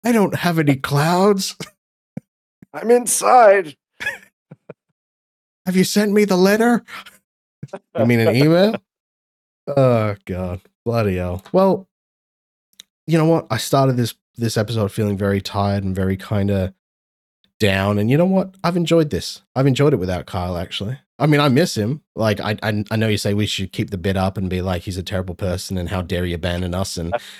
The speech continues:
Speaker 2: <laughs>
Speaker 1: he's like the, the father who went away and got cigarettes and never came back.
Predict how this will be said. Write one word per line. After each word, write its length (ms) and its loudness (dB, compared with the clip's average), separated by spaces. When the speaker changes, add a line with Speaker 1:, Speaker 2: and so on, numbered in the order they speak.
Speaker 2:
<laughs> 320 -20
Speaker 1:
he's 200 -6
like 220 -2
the, 300 -2
the 100 -4
father 420 -2
who 100 -2
went 160 -2
away 400 0
and 160 -8
got 200 -4
cigarettes 500 -4
and 60 -4
never 180 -4
came 240 -6
back. 300 -4